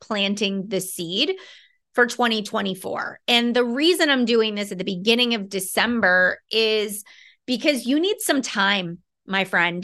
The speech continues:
You need some time to really unpack twenty twenty-three. You need some time to really think through what you want next year to look like. And I'm gonna share a lot of what Katie and I really talk about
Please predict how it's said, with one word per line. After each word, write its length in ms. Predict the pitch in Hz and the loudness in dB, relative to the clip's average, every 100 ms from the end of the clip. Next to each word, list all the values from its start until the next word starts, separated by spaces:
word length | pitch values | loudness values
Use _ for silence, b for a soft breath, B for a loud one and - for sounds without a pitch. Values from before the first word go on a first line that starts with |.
| - | -4
You 200 | 202 254 | -2 0
need 180 | 320 | 0
some 160 | 311 392 | 0 -2
time 440 | 247 214 226 226 | 0 2 2 2
to 200 | 226 226 | -2 -4
really 640 | 214 202 196 196 185 185 185 _ _ _ 226 | -4 -2 -2 -2 -2 -2 -6 _ _ _ -2
unpack 920 | 240 285 - - 202 233 - - - _ - | 0 0 -2 0 4 4 2 -12 -20 _ -12
twenty 340 | - 226 214 | -2 -2 -2
twenty-three. 680 | 202 190 180 170 196 - - B B | -4 -4 -6 -6 -8 -8 -12 B B
You 120 | - 277 | 2 4
need 180 | 359 | 4
some 200 | - 196 | 2 -4
time 560 | 180 - 202 240 240 220 | -4 -2 2 4 4 0
to 140 | 220 | -2
really 260 | 190 185 185 | 0 0 -2
think 460 | - - 254 233 - | -6 -2 -2 -2 -6
through 840 | - 214 214 254 240 185 180 175 B B B | -8 -4 0 4 4 4 2 -2 B B B
what 560 | - 185 185 247 269 - - - _ | -8 -4 2 4 4 2 -6 -8 _
you 320 | 208 185 226 | -8 0 0
want 420 | 269 208 226 254 226 | 2 0 2 0 0
next 380 | 214 208 - | -4 -4 -4
year 120 | 196 180 | -4 -2
to 80 | |
look 280 | 165 185 196 | 0 -2 -4
like. 180 | - - _ - | -14 -16 _ -2
And 500 | 254 233 233 226 233 | 2 2 2 0 -2
I'm 240 | 233 254 349 | -2 0 0
gonna 200 | 339 311 | -2 -2
share 340 | 254 220 214 - | 2 2 2 0
a 80 | |
lot 580 | 196 202 202 196 214 214 - - | -2 -2 0 2 2 0 -2 -4
of 400 | 202 190 185 196 - | 0 0 -2 -6 -6
what 320 | 208 196 - | -2 -2 -2
Katie 320 | 254 320 466 | 0 2 2
and 100 | 254 | 2
I 120 | 214 | 2
really 300 | 202 202 196 | 2 0 -2
talk 280 | 196 185 185 | 0 0 0
about 380 | 185 175 175 | 2 4 4